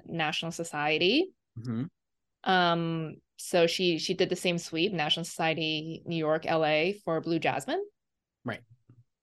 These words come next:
Speaker 1: And she dominated that season and won the Oscar. So.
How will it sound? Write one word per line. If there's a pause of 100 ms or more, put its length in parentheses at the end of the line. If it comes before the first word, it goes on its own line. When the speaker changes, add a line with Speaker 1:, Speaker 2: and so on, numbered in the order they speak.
(120)
Speaker 1:
And
she
dominated
that
season (440)
and
won
the
Oscar. (220)
So.